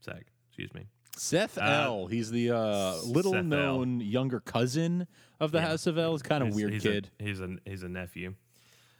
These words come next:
Speaker 1: The arrangement, uh, he's adopted. The arrangement of the Superman theme was lovely, but I'd be interested to see if they use the Planet Krypton piece down the line. I would like that very much as well.
Speaker 2: Mm,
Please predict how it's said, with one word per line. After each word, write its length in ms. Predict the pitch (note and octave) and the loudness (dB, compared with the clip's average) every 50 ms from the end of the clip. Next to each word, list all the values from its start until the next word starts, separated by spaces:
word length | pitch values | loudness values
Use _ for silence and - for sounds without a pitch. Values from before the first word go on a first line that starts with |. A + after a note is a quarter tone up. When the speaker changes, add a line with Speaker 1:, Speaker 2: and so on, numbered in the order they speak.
| _ _ - | _ _ -4
Speaker 1:
The 140 | C3+ C3+ C#3 | -2 0 0
arrangement, 720 | C#3 D3 D#3 E3 E3+ E3+ D3+ C3+ - - G#2+ G#2 F#2+ - | 0 0 0 0 0 -2 -2 -4 -2 -2 0 -2 -2 -4
uh, 40 | - | -8
he's 140 | F2+ F2+ F2 | -12 -12 -12
adopted. 540 | D#2+ D2 E2 D#2 D#2 - - E2 D#2+ - - - - _ - | -8 -6 -4 -4 -6 -6 -10 -14 -16 -16 -20 -20 -18 _ -2
The 160 | C3+ D3 D3+ | 0 0 2
arrangement 640 | D3 D3+ E3 F3 G3 G3+ F3 E3 F3 D#3+ D3+ C3+ - | 2 2 0 0 0 -2 -2 -2 0 -2 -2 -2 0
of 240 | - C3+ C3+ B2 A#2 | 0 0 0 0 -2
the 100 | B2 A2+ | -2 -2
Superman 460 | - C#3 B2+ A#2+ B2+ A#2+ A2+ G#2+ G#2 | -2 -2 -4 -2 -2 -2 -2 -2 -2
theme 240 | - A#2 A2 A2 G#2 | -2 -4 -2 -2 -4
was 180 | G2+ G2 F#2 | -4 -6 -6
lovely, 400 | G#2 G#2+ A2 A#2+ B2+ B2+ C#3+ D3 | -2 0 0 0 0 0 -2 -2
but 160 | C3+ A#2+ A2+ | -2 -2 -2
I'd 140 | G#2+ G#2 G#2 | -2 -2 -2
be 100 | G#2 E2+ | -2 -2
interested 560 | G#2 A2+ A2+ A#2 A#2 A2 G#2 - - G#2 F#2 | -2 -2 0 0 0 0 0 -4 -8 -10 -10
to 80 | - F#2 | -10 -10
see 220 | - - A2+ F#2 | -6 -4 -2 -2
if 100 | G#2 G#2 | -2 -2
they 120 | - G2+ G2+ | -2 -4 -2
use 220 | G2+ G2+ G2 F#2+ | -2 -2 -4 -4
the 120 | F#2+ F#2+ F2+ | -6 -8 -10
Planet 460 | - - - C3 C3+ C3+ - - - | -8 -4 -2 -2 -2 -2 -4 -6 -6
Krypton 460 | - A2 G2+ - - G#2 F#2+ G2 F#2+ | -6 -6 -6 -4 -4 -6 -6 -6 -6
piece 360 | - - F#2+ F#2+ G2+ - - | -6 -8 -8 -8 -8 -10 -14
down 360 | - - - F#2 F2+ F2+ F2+ | -16 -10 -6 -6 -4 -4 -6
the 80 | F2 F2 | -6 -8
line. 520 | F2 F2 F2 F2+ F#2 F#2+ A2 D3 F3+ F3+ - _ _ _ _ _ _ - _ _ _ _ _ _ _ _ _ _ _ - - _ _ _ | -8 -8 -6 -4 -4 -4 -4 -4 -6 -8 -12 _ _ _ _ _ _ -20 _ _ _ _ _ _ _ _ _ _ _ -20 -20 _ _ _
I 100 | - G2 | -12 -12
would 140 | F2+ D#2+ D#2 | -12 -12 -12
like 200 | E2 D2+ D#2+ D#2+ - | -14 -16 -16 -16 -16
that 100 | F2 E2+ | -16 -16
very 120 | E2+ E2 | -14 -14
much 200 | E2+ E2 E2 - | -12 -14 -14 -16
as 100 | F#2 - | -12 -8
well. 160 | A2 C#3+ F#3+ - _ _ _ _ _ _ _ _ _ _ _ _ _ _ _ _ _ _ - C#3 | -8 -8 -8 -8 _ _ _ _ _ _ _ _ _ _ _ _ _ _ _ _ _ _ -6 -4
Speaker 2:
Mm, 240 | D3 C3 G2+ E2 | -4 -2 -4 -6